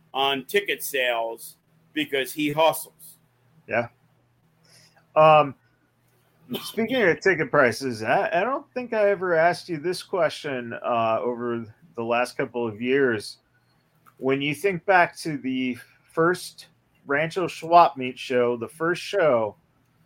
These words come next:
Speaker 2: if you were to do today throwback prices, what was the price of admission for that show?
Speaker 1: I'll be honest with you. I believe,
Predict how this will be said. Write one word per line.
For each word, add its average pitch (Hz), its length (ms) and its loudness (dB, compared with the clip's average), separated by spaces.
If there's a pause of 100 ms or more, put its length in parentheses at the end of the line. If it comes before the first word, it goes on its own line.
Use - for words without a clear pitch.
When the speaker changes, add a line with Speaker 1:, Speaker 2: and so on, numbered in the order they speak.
(600)
Speaker 2:
if 156 300 -2
you 156 240 -4
were 214 240 8
to 190 180 -4
do 170 480 -2
today 139 800 0
throwback 151 760 0
prices, 120 920 -2 (440)
what 123 500 2
was 143 720 -2
the 127 100 -10
price 143 500 -4
of 131 160 -8
admission 117 560 -8
for 107 200 -8
that 101 220 -2
show? - 380 -10 (1700)
Speaker 1:
I'll - 180 0
be 427 180 -4
honest 202 380 -2
with 131 260 -6
you. 123 400 -6
I 147 260 2
believe, 156 1160 -4